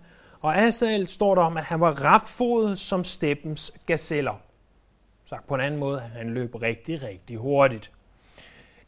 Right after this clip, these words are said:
Derudover så ved vi om ham fra senere i anden Samuels bog, at han var blandt en af Davids tredive mænd. Øh, vi hører om de her tredive elitekrigere, som David havde, og der var Asahel altså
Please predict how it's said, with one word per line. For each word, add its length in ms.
Derudover 760
så 320
ved 360
vi 180
om 240
ham 160
fra 160
senere 520
i 40
anden 180
Samuels 520
bog, 260
at 60
han 260
var 240
blandt 360
en 180
af 100
Davids 540
tredive 560
mænd. 220
Øh, 160
vi 160
hører 180
om 140
de 140
her 140
tredive 580
elitekrigere, 1000
som 200
David 340
havde, 300
og 100
der 60
var 200
Asahel 420
altså 220